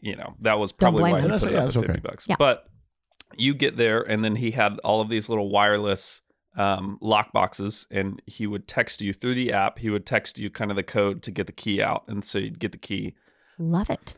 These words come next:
Speaker 1: I will say that it was a little bit shady.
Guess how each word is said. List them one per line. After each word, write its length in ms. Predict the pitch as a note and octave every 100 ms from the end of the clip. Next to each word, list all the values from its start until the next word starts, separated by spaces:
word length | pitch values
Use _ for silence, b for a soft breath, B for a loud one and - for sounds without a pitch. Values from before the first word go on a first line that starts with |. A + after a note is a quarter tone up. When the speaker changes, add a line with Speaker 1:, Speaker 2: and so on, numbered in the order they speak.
| _
Speaker 1:
I 120 | - B2+
will 180 | C3
say 260 | B2+ - C#3+
that 160 | B2+ A#2
it 60 |
was 120 | G#2+
a 80 | G#2
little 400 | G2+ G2+ A2 C3+
bit 320 | C3+ C3+ C3+ - _ _ _ _ _ _ _ _ _ _ _ _
shady. 720 | - - - B2+ A2+ G2+ G2+